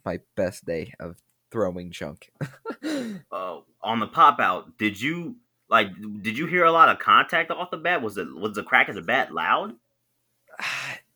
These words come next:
Speaker 1: It was definitely, I, it's weird when you're pitching,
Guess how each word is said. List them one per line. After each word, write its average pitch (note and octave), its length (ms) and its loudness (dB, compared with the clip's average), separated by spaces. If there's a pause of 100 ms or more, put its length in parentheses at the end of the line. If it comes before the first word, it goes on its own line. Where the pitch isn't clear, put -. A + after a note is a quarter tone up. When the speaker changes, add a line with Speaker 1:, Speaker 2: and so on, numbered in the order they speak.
(320)
Speaker 1:
It D3 100 4
was D#3+ 240 2
definitely, D3+ 560 2 (340)
I, A2+ 240 2 (960)
it's D3+ 200 0
weird C#3+ 360 2
when B2 140 -2
you're D#3 120 4
pitching, D#3+ 560 -4